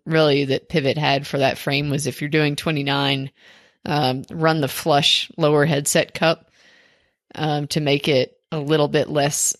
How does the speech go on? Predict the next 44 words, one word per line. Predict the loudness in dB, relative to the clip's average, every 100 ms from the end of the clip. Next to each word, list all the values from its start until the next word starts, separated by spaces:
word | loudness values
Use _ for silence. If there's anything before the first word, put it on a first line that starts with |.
| -6
slack | -4 0 2 2 0 -4 -18 -6
and | -2 -2 -2
to | 0
lower | 2 2
the | 0
bottom | 0 0 0
bracket | -4 -4 -4
a | -2
little. | 0 0 -2
And, | -4 -4
and | 0 2 4
that | 4
was, | 4 2 4
that's | 0 0
really, | 0 2 4
like, | 4 0 -2 _ _ _ _ -4
if | -2 0
you're | 2
gonna | 2 2
get | 0 0
one | 0
of | 0
those | 0
bikes, | 2 0 2
that's | 0 0
how | 0
I | 2 0
would | 0
recommend | -2 -2 -2 -2 0
running | 0 0
it | -2
with | -4
twenty-nine | -6 -4 -2 -2 -2
inch | -6 -4
wheels, | -2 -2
because | -6 -2 -2 0
it | 0
really, | 4 4 4 2 -2
um, | -2 0 -2 -8 _ -20 -20 -20 _ _ -20 _ _ _ _ _ _ _ _ _ -6
as | -4 -2
far | 2 4
as, | 4 4
like, | 2 0 -14 _ _ _ _ _ _ _ _ _
handling, | -4 0 2 4 2 2 0